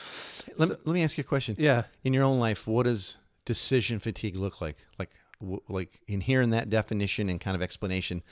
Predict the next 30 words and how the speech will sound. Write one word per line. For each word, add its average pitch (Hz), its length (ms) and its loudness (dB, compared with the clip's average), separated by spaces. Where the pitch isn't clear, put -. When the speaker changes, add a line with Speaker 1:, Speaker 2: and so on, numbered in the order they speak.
Speaker 1:
what 107 240 2
is 104 140 0
it, 101 100 -6
how 117 80 -2
does 113 120 -2
it - 60 -10
crop 101 280 0
up 95 100 -10
for - 120 -8
you? 95 140 -2
What 90 100 -4
does 85 100 -8
it 87 60 -8
look 90 200 -10
like? 85 300 -6
What's 85 240 -10
it - 80 -10
smell 92 260 -4
like? 85 220 -8
<laughs> - 140 -4
Speaker 2:
Yeah, 139 200 6
for 131 160 -2
me, 160 340 -2
a 123 80 -2
lot 113 220 2
of 127 80 -4
times, 107 560 -4
um, 104 360 -6
you 156 80 -4
know, 151 200 -4